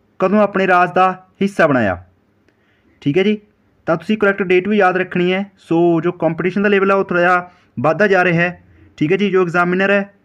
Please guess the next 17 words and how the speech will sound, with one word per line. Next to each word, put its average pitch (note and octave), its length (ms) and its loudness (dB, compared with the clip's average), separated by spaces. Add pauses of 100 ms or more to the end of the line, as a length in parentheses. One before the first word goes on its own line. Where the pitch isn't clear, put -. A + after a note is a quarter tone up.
(260)
ਉਹ D#3+ 120 -2
ਵੀ G#3 120 2
ਕੁਐਸਚਨ F#3 280 -2
ਬਹੁਤ F3 240 -2
ਘੁਮਾ F#3 220 -2
ਫਿਰਾ E3 220 0
ਕੇ E3 100 -8
ਪੁੱਛ D3+ 200 -6
ਰਿਹਾ D#3 140 0
ਹੈ, F#3+ 160 -8 (800)
ਤਾਂ D3 80 -2
ਤੁਸੀਂ F#3 180 -10
ਕਰੈਕਟ F#3 240 -4
ਡੇਟ F#3 220 -2
ਯਾਦ G3+ 140 2
ਰੱਖਿਓ F#3 220 -2
ਦੋਸਤੋ। F3 400 -2